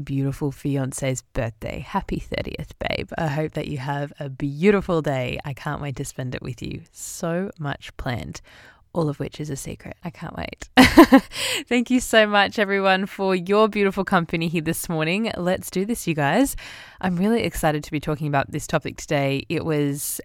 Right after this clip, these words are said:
actually a suggested topic by a lovely lady via Instagram. And she was reaching out essentially because she was saying that she was finding it really hard to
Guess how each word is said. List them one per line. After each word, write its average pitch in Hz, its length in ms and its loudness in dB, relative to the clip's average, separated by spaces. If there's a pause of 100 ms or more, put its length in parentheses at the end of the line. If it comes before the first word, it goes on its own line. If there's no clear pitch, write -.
actually 151 840 -2
a 165 80 0
suggested - 640 -4
topic - 480 -8
by 135 200 -4
a 139 140 -4
lovely 139 320 -4
lady 131 380 -2
via 139 380 -10
Instagram. 139 640 -2 (440)
And 180 120 0
she 214 100 2
was 202 160 -2
reaching 190 340 -4
out 156 180 -2
essentially 147 600 -4
because 139 600 -6
she - 180 -6
was 143 140 -4
saying 135 380 -6
that 139 180 -6
she - 100 -6
was 151 120 -4
finding 170 260 -2
it - 80 -8
really 147 160 -2
hard 135 580 0 (520)
to 143 460 -2